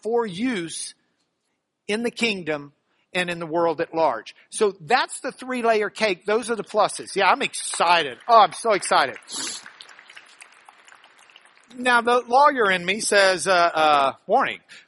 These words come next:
manufacturers warning do not apply." Da, da, da, da, da, da, da. Um, I need to give you that. You lose some immediate context when you do this because things are taken from one place and moved to another. So you w-, realize that, and,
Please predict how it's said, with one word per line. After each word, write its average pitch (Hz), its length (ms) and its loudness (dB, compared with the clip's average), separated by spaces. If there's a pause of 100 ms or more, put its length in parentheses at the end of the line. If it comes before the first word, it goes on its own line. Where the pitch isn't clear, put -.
manufacturers 180 500 -2
warning 180 280 -2
do 127 100 -10
not 170 180 0
apply." 139 360 -2
Da, 185 120 -2
da, 269 120 -4
da, 180 140 0
da, 254 120 -2
da, 143 320 -2
da, 135 500 -8
da. 151 320 -2
Um, 147 140 -4 (160)
I 165 100 0
need 196 160 -10
to 226 60 -18
give 180 160 -2
you 165 100 -4
that. 131 260 -2 (720)
You 247 220 -2
lose 330 360 2
some 277 160 0
immediate 254 520 2
context 226 760 -4
when 165 160 -8
you 160 100 -8
do 147 220 -4
this - 480 -10 (1400)
because 196 340 -2
things 233 380 -4
are 196 60 -6
taken 190 520 -4 (160)
from 170 160 -6
one 190 240 -2
place 165 400 -4
and 151 140 -10
moved 156 260 -10
to 160 140 -8
another. 139 320 -6 (1120)
So - 100 -6
you 214 140 -4
w-, 165 240 -6
realize 127 480 -4
that, 185 340 -2
and, 151 320 -10